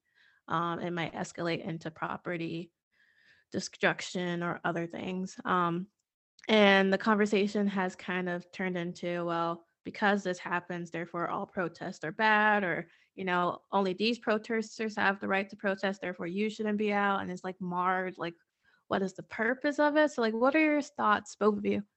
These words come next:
and all of us, on, like, um, I don't know, like, protesting in this new era? 'Cause we're all young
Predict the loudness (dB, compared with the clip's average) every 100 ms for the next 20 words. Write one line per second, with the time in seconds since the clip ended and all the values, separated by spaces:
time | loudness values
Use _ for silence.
0 | _ 2 4 4 2 0 -6 _ _ -20
1 | _ 0 4 6 6 2 2 2 -2 -6
2 | _ _ _ _ -2 4 8 12 12 12
3 | 8 4 -2 -12 _ _ _ _ _ _
4 | _ _ _ 8 10 10 6 6 4 4
5 | 2 -2 _ _ 4 6 8 6 4 6
6 | 4 6 6 6 8 8 6 2 0 0
7 | 0 8 12 12 12 6 4 4 2 -4